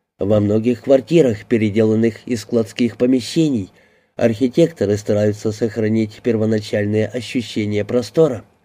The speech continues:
Гостиная плавно переходила в спальню и кухню, а дальше находился небольшой закуток, уставленный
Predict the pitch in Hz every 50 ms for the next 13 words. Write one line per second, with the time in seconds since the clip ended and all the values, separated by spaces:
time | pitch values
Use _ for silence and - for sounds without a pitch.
0 | _ _ _ _ _ _ _ _ _ _ _ _ _ - - 117 113 120 123 113
1 | - - 165 160 143 120 104 101 101 101 107 110 107 104 107 110 107 107 117 110
2 | 110 107 - 120 110 104 113 110 110 113 104 - - - 110 107 110 110 110 117
3 | 117 - 135 139 - - 165 165 156 - - 110 90 80 _ _ _ _ _ _
4 | _ _ _ _ _ - 123 131 131 151 160 156 123 - - 104 104 104 104 -
5 | 104 101 101 107 104 104 - 113 107 107 104 98 107 104 104 - 117 110 107 101
6 | 117 107 - 131 131 - 165 160 160 - - - _ - 139 127 110 - - 107
7 | 101 98 101 101 104 104 107 110 104